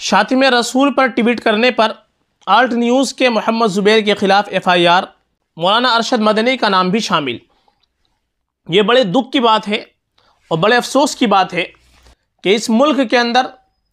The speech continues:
जो इंसान गुनहगार होता है, जो इंसान ख़ताकार होता है, उसके ख़िलाफ़ तो कोई कार्रवाई नहीं की जाती और जो उस गुनहगार के, उस ख़ताकार के ख़िलाफ़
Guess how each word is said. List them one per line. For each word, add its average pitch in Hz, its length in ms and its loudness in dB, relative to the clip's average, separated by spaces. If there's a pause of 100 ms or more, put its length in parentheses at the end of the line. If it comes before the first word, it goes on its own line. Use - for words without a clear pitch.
(360)
जो 185 200 2
इंसान 254 600 0
गुनहगार 220 480 2
होता 220 300 0
है, 220 200 -6 (840)
जो 170 220 2
इंसान 262 560 0 (540)
ख़ताकार 226 580 0
होता 220 320 0
है, 202 200 -2 (960)
उसके 247 360 0
ख़िलाफ़ 254 380 0
तो 247 140 2
कोई 254 240 2
कार्रवाई 220 360 2
नहीं 247 200 0
की 233 140 -4
जाती 185 380 0 (920)
और 240 180 4
जो 233 160 2 (200)
उस 302 260 -2
गुनहगार 233 800 2
के, - 180 -4
उस 247 220 0
ख़ताकार 226 600 0
के 254 200 0
ख़िलाफ़ 220 360 0